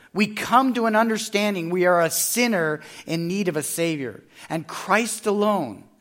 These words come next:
is that Messiah Savior. Only Christ can save. That's a humbling of the heart where we acknowledge, "I am vile, I am wicked, I am dead to God in my sins."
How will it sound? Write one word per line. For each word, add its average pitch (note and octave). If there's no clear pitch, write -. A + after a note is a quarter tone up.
is D#3
that D#3
Messiah C#3+
Savior. A2+
Only G#3+
Christ E3+
can C3+
save. A#2
That's G#3
a F#3+
humbling A3
of E3+
the E3
heart -
where D#3+
we D#3
acknowledge, D3
"I E3
am D3+
vile, D3+
I C#3
am C#3
wicked, C3+
I D3
am C3+
dead D#3+
to C#3+
God B2+
in A#2+
my A#2
sins." G2+